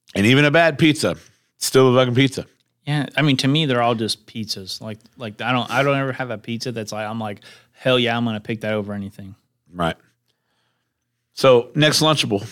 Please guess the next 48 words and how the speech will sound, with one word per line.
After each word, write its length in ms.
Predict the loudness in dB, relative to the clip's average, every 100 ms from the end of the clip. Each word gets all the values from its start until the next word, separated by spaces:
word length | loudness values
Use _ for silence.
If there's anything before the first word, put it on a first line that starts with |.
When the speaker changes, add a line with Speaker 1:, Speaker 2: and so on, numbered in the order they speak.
| -20 _ _ _ _ _ _
Speaker 1:
What 120 | -10
you 60 | -2
got 180 | 2 2
next? 440 | 2 -2 -4 -10 -12
Speaker 2:
What 220 | -20 -14
do 60 | -6
you 60 | -4
mean? 260 | -2 -4 -10 -12
We 80 |
got, 160 | -8 -8 -10 _ -6
okay, 300 | -4 -2 -4
so 240 | -2 -4
I 280 | -4 -2 -2
have 180 | 0 -2
a 40 |
bologna 360 | 0 0 0 -2
one 160 | -4
and 120 | -4
you 60 | -4
have 140 | -6 -10
a 60 |
turkey 340 | -8 -10 -10 -14
one, 160 | -14
'cause 200 | -2 -2
Speaker 1:
Okay, 100 | 0
Speaker 2:
they 60 | -2
didn't 180 | -2 -2
have 200 | -2 -4
Speaker 1:
because 80 | -4
Speaker 2:
two. 120 | 0
Speaker 1:
you 220 | 0 2
could 100 | 2
only 160 | 2 2
find 380 | 0 0 0
one 180 | -2 -2
of 160 | -2 0
each. 240 | -2 -2
Speaker 2:
Yeah, 160 | -2 0
they 140 | 0
didn't 140 | -2 -4
have 200 | -6 -6
two 340 | -6 -4 -4
of, 140 | -8 -14 _ -14
of 160 | -10
either 280 | -6 -6 -6
one. 440 | -6 -6 -8 -6
Speaker 1:
And 440 | 0 2 2 -2 -6 -14 _ _
I, 480 | 2 4 4 2 0